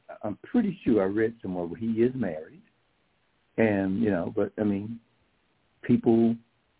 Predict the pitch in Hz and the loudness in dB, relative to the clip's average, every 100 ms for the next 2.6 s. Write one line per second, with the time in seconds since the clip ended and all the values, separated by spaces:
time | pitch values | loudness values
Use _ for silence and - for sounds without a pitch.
0 | _ _ _ _ _ _ _ _ - _ | _ _ _ _ _ _ _ _ -20 _
1 | 156 104 131 123 117 101 107 110 107 - | -6 0 0 2 0 0 -2 -2 -2 -2
2 | - 101 110 87 90 92 | -2 2 2 2 0 -4